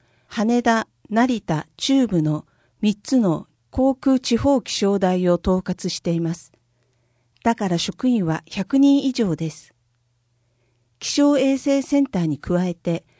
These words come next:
管区気象台が移転してきたら、清瀬は自然災害から日本を守る最大拠点となっていくでしょう。不思議ですね、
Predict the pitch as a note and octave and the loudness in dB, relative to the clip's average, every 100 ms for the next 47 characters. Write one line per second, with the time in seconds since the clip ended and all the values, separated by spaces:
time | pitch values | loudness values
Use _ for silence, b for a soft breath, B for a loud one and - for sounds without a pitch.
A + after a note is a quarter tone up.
0 | _ _ - D4 C#4+ G3+ - - G#3+ G#3+ | _ _ -2 0 2 0 -2 -2 0 0
1 | G3+ G3 F3+ E3 A3+ A#3+ B3 - A#3+ - | -2 -2 -4 -4 -2 0 0 -4 -8 -6
2 | D3+ C#3 - _ _ _ _ - - C4 | -6 -8 -12 _ _ _ _ -8 0 0
3 | A#3+ F#3+ E3+ D3+ _ - - F#3 C4 C#4 | 2 0 0 -2 _ -12 -6 0 2 2
4 | - C#4 C#4 G3+ E3+ E3 D#3 D3+ E3+ C#4 | 2 0 2 0 -2 -2 -2 -2 -2 2
5 | C#4+ G#3 D#3+ E3+ F#3+ D#3+ D3 - - A#3+ | 4 4 2 2 2 0 -2 -4 -2 0
6 | C4+ C4+ C#4 C#4+ B3 F#3+ D#3+ E3+ F3 - | 2 2 2 0 0 0 0 0 0 -2
7 | D3 - D#3 D3+ D#3 C#3+ - _ _ _ | -6 -4 -4 -4 -4 -6 -8 _ _ _
8 | _ _ _ _ - - - A3+ A#3 A#3 | _ _ _ _ -14 -6 -4 0 2 2
9 | F3+ F3 F#3+ | 0 0 -2